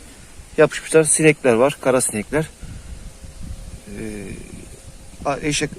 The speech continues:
e, sarıcı arılar var. Bir tanesi daha yeni yakalanmış. Oynuyor şu anda. Bu şekilde, yani dediğim gibi benim arılıkta çok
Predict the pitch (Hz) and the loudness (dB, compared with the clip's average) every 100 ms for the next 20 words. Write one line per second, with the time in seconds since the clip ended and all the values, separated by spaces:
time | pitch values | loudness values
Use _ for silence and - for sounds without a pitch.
0 | 139 127 - 143 135 135 107 101 110 139 | -6 -2 2 2 6 6 6 4 2 -2
1 | - 131 120 120 127 123 127 127 104 98 | 0 2 2 4 4 4 4 2 0 -2
2 | 101 131 139 - - - - - 120 117 | -2 -4 -6 -14 -20 -20 -20 -8 -2 0
3 | 117 101 104 95 110 156 - - - - | 0 -4 -4 -4 -4 -6 -10 -20 -20 -20
4 | - - - - - - - 175 170 160 | -20 -20 -20 -20 -20 -12 0 4 6 6
5 | 156 156 180 180 156 160 170 160 165 156 | 6 6 6 4 4 4 6 6 4 4
6 | 180 - 180 - | 2 4 0 -2